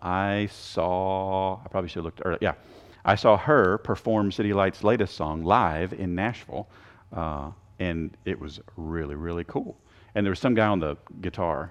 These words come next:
and he was like, "You, you know when you see somebody," this is my, for guitar, right? Um, you know when you see somebody who's a real expert at their craft,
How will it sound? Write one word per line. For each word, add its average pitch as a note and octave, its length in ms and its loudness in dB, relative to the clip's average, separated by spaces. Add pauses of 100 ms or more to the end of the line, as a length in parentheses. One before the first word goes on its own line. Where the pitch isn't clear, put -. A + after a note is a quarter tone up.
and - 120 -10
he G2 80 -4
was D2+ 340 -10 (160)
like, - 220 -18 (500)
"You, A2+ 140 -2 (320)
you C#3 100 0
know F#3+ 120 6
when B2+ 120 6
you G#2+ 60 2
see B2+ 160 2
somebody," A#2 380 6
this G#2 180 -2
is D#2+ 80 -8
my, D2+ 260 -4 (1120)
for F2 100 -4
guitar, F#2 560 0
right? F2 200 -4 (760)
Um, G2 600 6
you B2+ 120 6
know D#3 100 10
when C#3 100 8
you G#2+ 80 4
see C3+ 180 4
somebody G#2+ 340 4
who's F#2 160 -2
a E2+ 80 -2
real E2+ 480 0
expert F#2 420 0
at E2 80 -6
their E2+ 140 0
craft, E2+ 560 -2